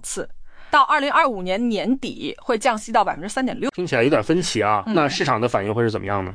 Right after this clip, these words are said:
Speaker 1: 摩根大通是认为最有可能的情况就是降息二十五基点，然后如果鲍威尔是鸽派的表态，那可能标普五百会涨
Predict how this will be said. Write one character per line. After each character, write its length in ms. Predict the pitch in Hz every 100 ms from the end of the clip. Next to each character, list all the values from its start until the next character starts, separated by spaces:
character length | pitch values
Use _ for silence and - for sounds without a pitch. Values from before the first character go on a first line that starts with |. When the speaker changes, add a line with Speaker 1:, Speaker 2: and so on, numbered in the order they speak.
| -
Speaker 1:
摩 180 | - 226
根 140 | 330 359
大 120 | 330
通 200 | 294 330
是 100 | 294
认 100 | 269
为 140 | 247
最 100 | 269
有 120 | 277
可 240 | - - 180
能 100 | 185
的 80 | 240
情 160 | -
况 160 | 233 220
就 80 | 220
是 100 | 220
降 160 | 247
息 120 | -
二 80 | 247
十 80 | 247
五 120 | 214
基 160 | - 196
点， 220 | 202 - - - -
然 120 | 226
后 100 | 302
如 120 | 269
果 100 | 311
鲍 220 | - 302
威 120 | 262 285
尔 160 | 156
是 140 | - 202
鸽 340 | - 330 370
派 220 | - 370
的 80 | 202
表 180 | - -
态， 300 | - 175 -
那 180 | 254 262
可 200 | 220 -
能 140 | 170 190
标 160 | 247
普 140 | 240 180
五 60 |
百 180 | 196 -
会 240 | - 220
涨 540 | 185 - 196 - 165